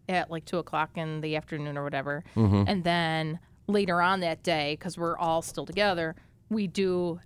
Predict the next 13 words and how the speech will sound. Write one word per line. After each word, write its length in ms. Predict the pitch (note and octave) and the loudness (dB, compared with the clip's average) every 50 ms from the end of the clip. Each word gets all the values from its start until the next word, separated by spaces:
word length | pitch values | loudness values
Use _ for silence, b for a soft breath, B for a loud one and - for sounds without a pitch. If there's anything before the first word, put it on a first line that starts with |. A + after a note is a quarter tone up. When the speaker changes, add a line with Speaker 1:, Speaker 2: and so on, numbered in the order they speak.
| - - | -12 -4
Speaker 1:
that 260 | F3 G3 F#3+ F3 - | 0 0 2 2 0
side 240 | - - F3 E3 D#3 | 0 0 0 0 0
of 80 | D3+ | -2
the 60 | D#3+ D#3 | -8 -8
family's 480 | - E3+ E3+ E3 D#3 D#3 E3 - - | -6 -4 -4 -4 -4 -6 -8 -10 -6
Christmas, 480 | - - F#3+ - - F3 D#3+ D3+ - - | -4 -2 -2 -2 -4 -6 -6 -8 -8 -8
because 400 | - E3+ - - D#3+ D#3 D#3+ E3+ | -10 -8 -4 -4 -4 -4 -4 -4
usually 340 | E3+ E3 D#3+ - E3+ D#3+ D#3 | -6 -6 -4 -4 -4 -4 -4
the 100 | D#3 - - - - | -6 -10 -14 -14 -14
f-, 60 | E3+ - | -12 -6
that 240 | G#3 F#3+ F3 E3 - | -4 -2 -2 -2 0
following 380 | - F#3+ F3+ F3 E3+ D#3+ D#3+ E3 | 0 0 2 2 -2 -4 -6 -6
weekend, 400 | F#3+ F3+ - F3 D#3 C#3+ - | -6 -4 -2 -2 -2 -2 -6